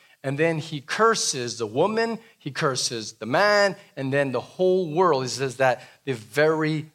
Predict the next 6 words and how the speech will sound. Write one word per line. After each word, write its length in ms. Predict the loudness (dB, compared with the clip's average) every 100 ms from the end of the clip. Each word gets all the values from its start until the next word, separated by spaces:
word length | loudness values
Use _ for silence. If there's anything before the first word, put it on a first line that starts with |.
| _ -14
ground 800 | -2 2 4 6 4 2 -2 -2
is 280 | -4 -4 -8
cursed 560 | -2 2 2 0 -6 _ _ -8
because 400 | -6 -2 -4 -4
of 180 | -10 -12
you, 380 | -8 -8 -8